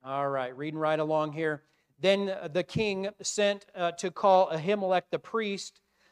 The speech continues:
the son of Ahitub, and all his father's house, the priests that were in Nob, and they came all of them to the king.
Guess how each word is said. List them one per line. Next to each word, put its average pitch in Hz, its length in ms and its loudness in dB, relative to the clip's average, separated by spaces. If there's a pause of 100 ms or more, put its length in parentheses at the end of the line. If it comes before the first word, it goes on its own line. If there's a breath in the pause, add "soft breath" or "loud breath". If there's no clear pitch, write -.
(140)
the 185 100 -2
son 226 240 2
of 175 80 2
Ahitub, 202 680 4 (580)
and 170 140 0
all 226 200 8
his 208 120 2
father's 214 520 2
house, 220 580 2 (360)
the 202 120 0
priests 247 420 -2
that 208 200 4
were 208 180 0
in 214 320 -2 (1000)
Nob, 208 560 6
and 196 140 0
they 185 120 2
came 254 480 2
all 240 380 8
of 165 140 2
them 190 200 2
to 202 140 -2
the 185 100 -2
king. 185 460 -2